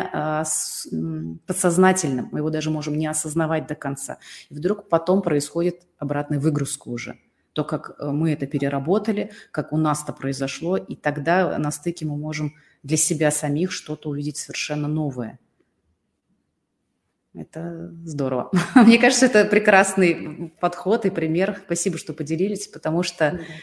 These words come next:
Speaker 1: мне лично было важно это услышать от человека, который занимается этим профессионально, потому что я часто так делаю, и иногда как бы тоже себя там могу с-, за это поругать, что ж ты отвлекаешься там от основного дела, там на что-то другое,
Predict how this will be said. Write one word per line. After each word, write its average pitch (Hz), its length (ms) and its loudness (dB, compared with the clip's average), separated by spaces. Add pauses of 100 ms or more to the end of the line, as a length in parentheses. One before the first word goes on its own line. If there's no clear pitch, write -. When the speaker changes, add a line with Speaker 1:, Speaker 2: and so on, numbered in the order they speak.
(140)
Speaker 1:
мне 165 380 6
лично 254 320 6
было 190 200 4
важно 180 340 6
это 156 180 -2
услышать 208 640 0
от 151 140 -4
человека, 165 400 -2
который 147 280 -12
занимается 147 600 -8
этим 139 380 -8
профессионально, 165 840 0 (400)
потому 175 280 2
что 180 160 0
я 175 140 6
часто 196 360 4
так 147 240 0
делаю, 175 520 2
и 151 140 -2
иногда 147 360 -2
как 160 200 -10
бы 147 140 -4
тоже 170 300 -2
себя 156 420 0
там 127 220 -10 (420)
могу 131 260 -12
с-, 151 160 -12
за 131 180 -10
это 143 140 -8
поругать, 143 520 -2
что - 180 -8
ж - 60 -8
ты 147 100 -12
отвлекаешься 147 640 -8
там 131 160 -14
от 131 100 -14
основного 139 480 -10
дела, 147 300 -4
там 135 180 -16
на 143 120 -8
что-то - 300 -12
другое, 131 500 -10